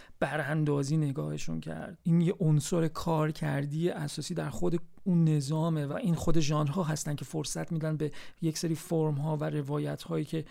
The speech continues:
بخواد زیاده روی بکنه و، و این فرایند زیاده رویشو حتی به نمایش هم بذاره. و ما به جای اینکه به این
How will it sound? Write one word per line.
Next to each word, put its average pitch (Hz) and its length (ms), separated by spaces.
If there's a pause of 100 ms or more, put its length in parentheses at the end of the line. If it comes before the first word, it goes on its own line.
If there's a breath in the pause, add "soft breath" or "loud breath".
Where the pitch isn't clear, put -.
(160 loud breath)
بخواد 151 280
زیاده 147 600
روی 147 420
بکنه 143 540
و، 135 240 (260 loud breath)
و - 20
این 147 120
فرایند 151 840
زیاده 147 480
رویشو 143 320
حتی 160 200
به 156 120 (140)
نمایش 147 640
هم 160 220
بذاره. 156 420 (100)
و 160 80
ما 156 120
به 165 120
جای 160 120
اینکه 190 200
به 175 100
این 180 240